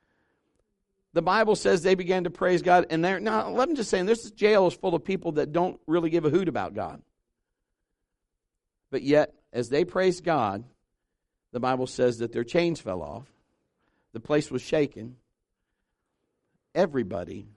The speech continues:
was free. That means everybody that was in that jail. What would happen if you got free? How would you change what you say? How would you change what you do? How would you change the next time somebody says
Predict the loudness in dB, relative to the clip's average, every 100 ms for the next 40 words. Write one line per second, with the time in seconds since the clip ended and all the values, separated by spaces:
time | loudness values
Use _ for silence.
0 | _ -14 -14 -10 -10 -8 -12 -20 _ _
1 | _ _ _ _ _ _ -8 -4 -4 -8
2 | -10 -4 -4 -2 -4 -6 -6 -2 0 -2
3 | -12 -20 _ _ -8 -6 -4 -4 -4 -4
4 | -6 -8 -10 -10 -16 _ _ _ _ _
5 | _ _ _ _ _ _ -2 0 0 0
6 | -2 -4 -6 -12 -12 -12 -10 -6 -4 -4
7 | -6 -8 -10 -12 _ _ _ _ _ _
8 | _ _ _ _ _ _ -4 0 0 -2
9 | -4 -4 -2 -2 -2 -6 -6 -6 -6 -6
10 | -10 _ _ _ _ _ _ -8 -8 -6
11 | -8 -6 -6 -6 -6 -6 -6 -6 -6 -10
12 | _ _ _ _ _ -4 0 2 0 -2
13 | 0 0 0 -2 -2 -4 -4 -4 -2 -2
14 | -2 0 0 -2